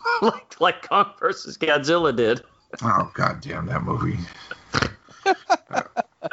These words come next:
Speaker 2: Okay, uh, this is directed by David Bruckner. And I've heard
Speaker 1: That's a
Speaker 2: that
Speaker 1: big
Speaker 2: name.
Speaker 1: name. He's
Speaker 2: Oh,
Speaker 1: done a
Speaker 2: yep.
Speaker 1: lot of shit, I think, right?
Speaker 2: Oh, shit, yeah. The Ritual on Netflix, Southbound,
Speaker 1: Okay.
Speaker 2: V H S,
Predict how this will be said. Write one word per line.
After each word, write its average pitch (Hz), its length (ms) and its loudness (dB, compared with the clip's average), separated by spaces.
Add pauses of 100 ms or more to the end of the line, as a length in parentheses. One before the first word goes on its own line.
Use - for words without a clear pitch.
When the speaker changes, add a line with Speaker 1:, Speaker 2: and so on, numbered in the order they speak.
(120)
Speaker 2:
Okay, 95 600 4
uh, 95 300 4
this 127 200 4
is 110 220 2
directed 98 560 2
by 90 160 4 (200)
David 101 560 2
Bruckner. 78 880 0 (680)
And 78 320 -2 (140)
I've 85 200 -2 (160)
heard - 300 -12
Speaker 1:
That's - 100 0
a - 40 4
Speaker 2:
that 254 100 2
Speaker 1:
big 202 200 6
Speaker 2:
name. 285 200 4
Speaker 1:
name. 185 180 0 (260)
He's - 200 4
Speaker 2:
Oh, - 20 -16
Speaker 1:
done 196 200 4
a 185 40 4
Speaker 2:
yep. 160 60 4
Speaker 1:
lot 175 160 4
of 156 60 -4
shit, - 240 -2
I 131 100 4
think, 110 320 -2
right? 165 260 0 (100)
Speaker 2:
Oh, 139 340 2
shit, 139 400 -2 (140)
yeah. 127 340 2 (100)
The 85 180 0
Ritual 127 420 4
on 123 300 4
Netflix, 135 480 2
Southbound, 127 760 4
Speaker 1:
Okay. - 140 0
Speaker 2:
V 107 160 6
H 113 260 2
S, - 760 2